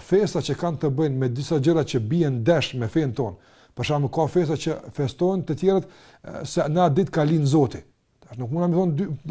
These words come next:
aty në përhar që këtë ditë ka lind Zoti, nga se na, na besojmë që kjo është për besim, kjo punë e madhe është kjo. Ne mendoj që duhet jemi tek kujdesshëm me këtë drejtim.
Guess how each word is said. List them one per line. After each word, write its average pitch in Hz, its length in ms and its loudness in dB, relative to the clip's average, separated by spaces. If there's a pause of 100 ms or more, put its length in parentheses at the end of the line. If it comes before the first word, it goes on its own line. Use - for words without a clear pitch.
aty 190 180 2
në 185 140 2
përhar 170 340 4
që 170 140 2
këtë 165 160 2
ditë 156 100 -2
ka 170 80 6
lind 165 140 4
Zoti, 143 100 0
nga 139 100 2
se 120 80 -4
na, 151 120 0
na 151 160 2
besojmë 160 260 2
që 156 100 -4
kjo 175 120 4
është - 100 -4
për 156 100 2
besim, 165 300 2 (340)
kjo 123 160 -2
punë 156 160 2
e 175 40 2
madhe 196 280 4
është - 120 -6
kjo. 98 100 -4 (800)
Ne 135 140 -2
mendoj 196 300 4
që 175 100 4
duhet 196 220 2
jemi 175 180 4
tek 170 160 0
kujdesshëm 147 320 2
me 120 80 -2
këtë 139 140 4
drejtim. 104 220 -6